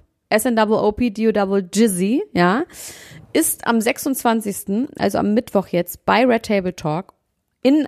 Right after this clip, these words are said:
einem Entschuldigungstalk, weil er ist gegen Gayle King, das ist eine amerikanische Reporterin, ähm, die hat irgendeine ehemalige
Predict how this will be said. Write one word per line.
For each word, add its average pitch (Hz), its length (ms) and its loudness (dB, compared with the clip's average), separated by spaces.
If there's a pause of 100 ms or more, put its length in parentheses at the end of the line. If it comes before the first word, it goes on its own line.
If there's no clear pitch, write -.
einem 220 560 0 (1300)
Entschuldigungstalk, 196 1700 2 (180)
weil 180 480 2 (160)
er 269 440 2
ist - 280 -2
gegen 208 260 -2
Gayle 226 340 2
King, 196 340 0
das 202 80 -4
ist - 140 -8
eine 185 420 2 (260)
amerikanische 190 1000 -2
Reporterin, 175 880 -2 (760)
ähm, 196 340 4
die 196 140 0
hat 220 200 -2
irgendeine 202 440 0
ehemalige 196 840 4